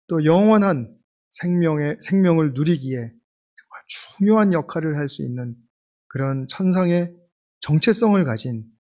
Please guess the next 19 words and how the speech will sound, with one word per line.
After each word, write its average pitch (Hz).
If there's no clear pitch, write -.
그런 120
아름다운 185
존재로서 127
잘 -
인식될 156
수 127
있도록 117
우리 127
모두에게 120
축복하시고 -
또 143
성령의 185
역사로 127
더욱 117
깊은 117
깨달음과 143
이해를 117
더하여 113
주시옵소서. -